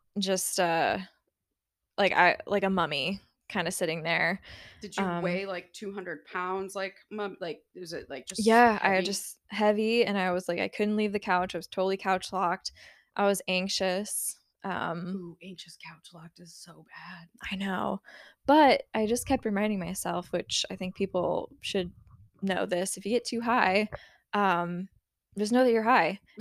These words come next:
Speaker 1: and you'll be <laughs> fine in, like, fifteen minutes or, well, not with an edible. An
Speaker 2: Right.
Speaker 1: edible, you might be on that roller coaster for a while. So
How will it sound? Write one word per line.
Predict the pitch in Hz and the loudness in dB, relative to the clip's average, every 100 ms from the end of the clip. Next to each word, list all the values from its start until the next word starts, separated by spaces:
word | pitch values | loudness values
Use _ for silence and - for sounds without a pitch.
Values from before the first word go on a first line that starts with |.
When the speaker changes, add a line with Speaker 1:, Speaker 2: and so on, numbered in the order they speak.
| 214 | 0
Speaker 1:
and | 214 | 4
you'll | 214 | 4
be | 247 | 4
<laughs> | 247 | 4
fine | 247 269 | 4 4
in, | 240 | 2
like, | 196 240 | 0 -4
fifteen | - 254 - 247 226 | -2 -2 0 0 0
minutes | 233 180 - | 2 0 2
or, | 190 175 175 - - | 2 2 0 -12 6
well, | 208 190 | 8 8
not | 208 175 | 8 4
with | 214 | 2
an | 175 | 2
edible. | 180 165 151 214 196 | 2 2 2 0 2
An | |
Speaker 2:
Right. | 214 | 4
Speaker 1:
edible, | 220 214 208 | 4 6 4
you | 196 | 2
might | 185 185 | -2 -2
be | 185 | -4
on | 180 | -4
that | 175 165 - | -4 -6 -4
roller | 190 170 175 | -2 -2 -2
coaster | 185 - 175 | -4 -4 -8
for | 170 | -6
a | 165 | -4
while. | 165 - 202 | -2 -2 -4
So | 202 | -8